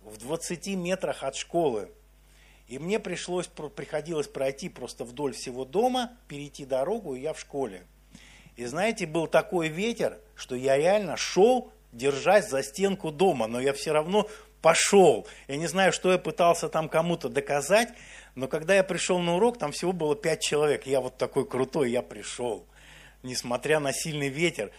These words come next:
Это не говорит о том, что я жаждал там и стремился там учиться и познать что-то там. Просто <laughs> я хотел выделиться.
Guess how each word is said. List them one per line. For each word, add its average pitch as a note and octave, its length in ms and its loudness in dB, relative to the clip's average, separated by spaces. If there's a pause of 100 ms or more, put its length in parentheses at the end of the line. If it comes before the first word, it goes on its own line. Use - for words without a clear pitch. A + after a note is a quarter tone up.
(120)
Это D3 200 -4
не F3 120 0
говорит F3+ 260 2
о E3+ 80 0
том, A3 160 0
что - 160 -2
я D3 100 4
жаждал C#3 440 0
там A#2 300 -2
и A#2 100 -12
стремился C3+ 600 -4
там A2+ 320 -8
учиться F#3 500 -6
и A#2 40 -6
познать A#2+ 540 -6
что-то G2+ 240 -14
там. F#2 220 -20 (580)
Просто C#3+ 320 -4
<laughs> - 20 -8
я D#3+ 140 0
хотел D3 420 2
выделиться. C3 840 -6